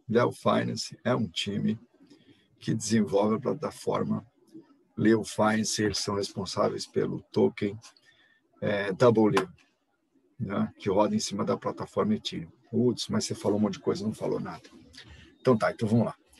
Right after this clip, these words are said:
Primeira coisa, vamos voltar aqui num vídeo, num, num texto que eu escrevi na plataforma Leo Finance, é leo finance ponto io, vou colocar no, na descrição do vídeo esse caminho.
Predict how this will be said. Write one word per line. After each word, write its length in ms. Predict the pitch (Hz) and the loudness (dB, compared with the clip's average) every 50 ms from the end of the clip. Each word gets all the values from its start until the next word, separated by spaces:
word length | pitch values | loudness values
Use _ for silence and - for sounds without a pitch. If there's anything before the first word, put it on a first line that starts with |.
| - - - - - - _ _ _ _ _ _ _ _ _ _ _ _ _ | -20 -20 -20 -20 -20 -20 _ _ _ _ _ _ _ _ _ _ _ _ _
Primeira 320 | - - 202 226 226 185 156 | 0 4 6 8 8 8 6
coisa, 320 | - - 151 156 151 151 | 6 6 6 6 6 4
vamos 300 | 135 135 147 147 143 131 | 4 2 2 2 4 6
voltar 300 | 127 131 120 110 - 123 | 8 8 8 8 8 6
aqui 500 | 117 113 - 113 120 120 120 123 117 113 - - - - _ - | 6 6 4 4 4 6 4 4 2 -2 -6 -12 -20 -18 _ 0
num 240 | 104 110 110 110 104 | 2 4 4 4 4
vídeo, 420 | 90 104 123 120 110 117 107 - - _ _ _ - | 4 4 2 2 2 0 -4 -6 -10 _ _ _ -6
num, 340 | 101 101 104 104 101 101 | -6 -4 -4 -4 -6 -6
num 220 | - 107 110 110 98 | -2 0 0 0 2
texto 340 | - - - - - - - | 4 6 6 6 6 2 0
que 60 | - | -2
eu 20 | 101 | -2
escrevi 440 | - - 98 101 98 92 117 120 | -2 0 0 0 2 2 2 2
na 100 | 113 107 | 2 2
plataforma 600 | - - - - - 90 - - 113 110 113 110 | -2 -6 -8 -10 -10 -6 0 2 4 4 4 2
Leo 180 | 110 110 120 113 | 2 0 0 -2
Finance, 760 | - - - 117 113 110 110 107 - - 120 117 - - - - | 0 4 4 6 6 4 2 0 -4 -4 -6 -6 -8 -10 -6 -2
é 180 | 104 104 101 101 | 0 0 0 0
leo 420 | 95 98 110 117 117 113 113 110 | 2 2 4 4 4 4 2 0
finance 500 | 104 - - 107 104 104 110 110 - - | -2 2 4 4 4 4 4 0 -4 -6
ponto 260 | - - 107 98 92 107 | -6 -6 -6 -4 -2 0
io, 220 | 101 101 104 104 | 2 2 2 2
vou 120 | 101 104 | 2 -2
colocar 460 | 95 - 101 98 - - - 104 101 95 | -4 -2 -2 -4 -4 0 2 4 4 4
no, 320 | 98 98 98 - - - - - - _ _ _ _ _ _ _ _ _ _ _ | 4 0 -6 -6 -8 -10 -16 -20 -20 _ _ _ _ _ _ _ _ _ _ _
na 80 | - 95 | -12 -10
descrição 520 | 101 - - - 107 98 - - - 98 | -8 -8 -8 -8 -8 -8 -8 -8 -8 -6
do 140 | 101 101 95 | -6 -6 -6
vídeo 560 | 85 87 98 98 175 - - - - - - | -6 -8 -8 -8 -8 -8 -10 -10 -12 -12 -14
esse 300 | - 101 95 - - - | -14 -12 -12 -12 -12 -14
caminho. 540 | - - 110 104 95 95 98 104 110 107 107 | -12 -10 -10 -8 -8 -4 0 0 0 0 -2